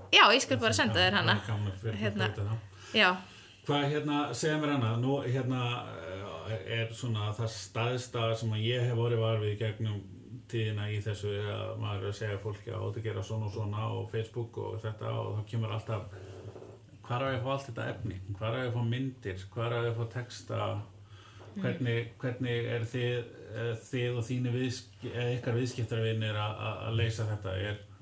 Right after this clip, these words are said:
Speaker 2: eh, eins og til dæmis með bara fallegar myndir eða góðar myndir?
Speaker 1: Em, það, það er svo, svo mismunandi, en það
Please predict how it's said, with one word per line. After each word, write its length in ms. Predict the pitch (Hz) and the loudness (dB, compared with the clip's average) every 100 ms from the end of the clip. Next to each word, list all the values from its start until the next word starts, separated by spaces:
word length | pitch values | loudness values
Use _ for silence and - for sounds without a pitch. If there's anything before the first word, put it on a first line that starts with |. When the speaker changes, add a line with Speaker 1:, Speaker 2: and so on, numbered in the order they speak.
| 101 101 | -16 -14
Speaker 2:
eh, 480 | 92 101 101 98 104 | -12 -10 -10 -8 -6
eins 140 | 107 | -6
og 60 | 101 | 0
til 100 | 107 | 2
dæmis 220 | 101 - | 2 0
með 180 | 107 - | -6 -4
bara 140 | 107 | -4
fallegar 300 | 95 113 113 | -2 -2 0
myndir 340 | 110 113 113 95 | 0 -2 -2 -2
eða 220 | 92 92 | -2 -2
góðar 180 | 98 101 | -4 -2
myndir? 300 | 104 98 - - - - - - - - - - - | -2 -4 -8 -16 -20 -20 -20 -20 -20 -20 -20 -20 -6
Speaker 1:
Em, 420 | 220 220 220 220 208 - - - | 0 4 4 2 -2 -8 -18 -14
það, 220 | 180 196 196 | -6 -4 -2
það 160 | 208 | 2
er 220 | 202 202 - | 2 0 -4
svo, 240 | 208 208 | -2 0
svo 140 | 208 214 - | 2 2 2
mismunandi, 580 | 214 226 226 214 208 143 - - | 2 2 0 2 4 4 2 0
en 220 | 190 175 - | 0 0 -2
það 240 | - 185 | 4 8